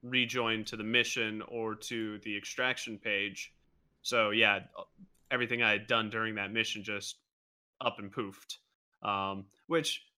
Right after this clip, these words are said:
that is something that they are addressing, uh, with the day one patch. Um,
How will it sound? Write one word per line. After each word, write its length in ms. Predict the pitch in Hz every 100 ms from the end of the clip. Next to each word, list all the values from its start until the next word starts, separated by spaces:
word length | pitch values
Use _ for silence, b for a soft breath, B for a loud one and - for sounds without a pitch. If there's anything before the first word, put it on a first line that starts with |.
| _ _ _ _ _ _ _ _
that 220 | 135 139 135
is 100 | 131
something 340 | 131 - 131
that 180 | 117 110
they 80 | 107
are 160 | 101
addressing, 480 | 104 123 113 - - - _ _ _ _ _ -
uh, 540 | 104 95 95 - - -
with 200 | 110 101
the 60 | 98
day 180 | 101 98
one 440 | 98 98 98 98 _ _ _ _ -
patch. 520 | 98 98 - - - _ _ _
Um, 640 | 98 101 98 95 92 92